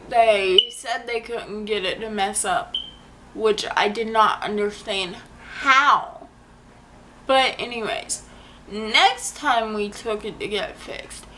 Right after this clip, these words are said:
they adjusted some things, and it still didn't work. The next time we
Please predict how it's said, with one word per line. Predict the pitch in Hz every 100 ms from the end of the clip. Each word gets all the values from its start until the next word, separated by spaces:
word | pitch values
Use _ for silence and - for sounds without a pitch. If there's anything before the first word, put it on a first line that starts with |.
| - - -
they | 202 214 185
adjusted | 185 185 233 269 - 220 185 208
some | 202 - -
things, | - 123 92 - - - - - - - - - - - - - -
and | 185 190 185 208 202 190 175 117 - - - - -
it | 123 - -
still | - - - 170 160 190
didn't | 180 123 - 180 143
work. | 117 92 - - - - - - - - -
The | 190 208
next | 208 208 214 240 349 240 - - -
time | 262 233 214 208
we | 202 196 185 -